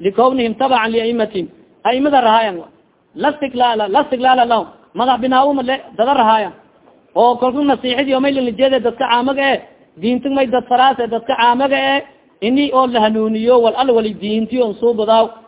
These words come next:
adduunyadii oon soo badaaw la ka hanuuniyo. Lan kaalmay wal alla wali dadka muhiimsho eh, lan ka kaalmay. Cawradii oo la astiro, cawradii oo lan fafeedne. Manaafic la hanjiido. Dhibka la ku reeb, walow gurunto diraaso bal ku dhike,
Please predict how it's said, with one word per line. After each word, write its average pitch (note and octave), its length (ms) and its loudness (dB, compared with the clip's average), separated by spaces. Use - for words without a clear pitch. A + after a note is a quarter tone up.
adduunyadii B3 480 -2
oon A3+ 140 -4
soo A#3 120 -2
badaaw G#3+ 220 0
la F#3+ 60 -2
ka F#3 120 -4
hanuuniyo. E3+ 340 -4
Lan A3+ 260 0
kaalmay C4 460 2
wal A#3+ 160 0
alla B3+ 220 -2
wali A#3 220 0
dadka A3 380 -2
muhiimsho G#3+ 500 -2
eh, G#3+ 80 -2
lan G3 140 -6
ka F3 100 -10
kaalmay. F3+ 380 -2
Cawradii B3 520 2
oo B3 80 2
la C4+ 140 2
astiro, B3 320 -2
cawradii A#3+ 380 0
oo A#3 60 2
lan A3 140 -2
fafeedne. G#3+ 520 -2
Manaafic B3 580 0
la A#3+ 100 0
hanjiido. A3+ 560 -2
Dhibka A#3 260 2
la C#4 120 2
ku A#3 120 0
reeb, B3+ 280 2
walow C4+ 280 2
gurunto A#3+ 320 -2
diraaso A3 360 0
bal A#3+ 140 -4
ku A#3 100 -4
dhike, A#3+ 200 -4